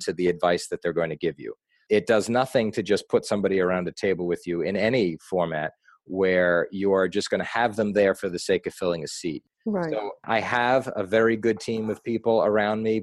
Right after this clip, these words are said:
Speaker 1: from the board level on down. The team that works on the menial but necessary tasks of stuffing envelopes and updating our social media, where their profile may not be as high as a board member, but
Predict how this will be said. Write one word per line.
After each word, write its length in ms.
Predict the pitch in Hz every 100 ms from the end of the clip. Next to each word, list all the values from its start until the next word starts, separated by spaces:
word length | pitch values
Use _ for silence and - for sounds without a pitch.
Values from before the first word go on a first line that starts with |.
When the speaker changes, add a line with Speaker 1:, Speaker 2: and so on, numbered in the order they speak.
| -
Speaker 1:
from 260 | - 98
the 60 | 90
board 380 | 82 104 113 110
level 420 | 110 104 104 101
on 280 | 98 98 95
down. 440 | 98 98 104 107 95 _ _ -
The 120 | 90 -
team 300 | 113 107 104
that 220 | 98 95
works 380 | 82 98 98 -
on 340 | 95 92 92 90
the 320 | 98 92 85 -
menial 360 | 104 107 120 101
but 140 | 92
necessary 640 | 101 104 - 120 - 95 95
tasks 480 | 101 95 - -
of 160 | 95 90 - -
stuffing 460 | - - 107 - 104
envelopes 760 | 98 101 95 95 90 87 -
and 200 | 98 90 -
updating 480 | 113 - 107 98 101
our 100 | 95
social 380 | 92 104 95 95
media, 500 | 95 95 92 90 82 -
where 180 | 117 117
their 180 | 117 110
profile 640 | - 143 151 - 113 104
may 160 | 104 101
not 220 | 101 98
be 100 | 95
as 120 | 90
high 260 | - 107 98
as 120 | 92
a 60 | 90
board 320 | 95 107 113
member, 340 | 95 87 87 87
but 160 | 87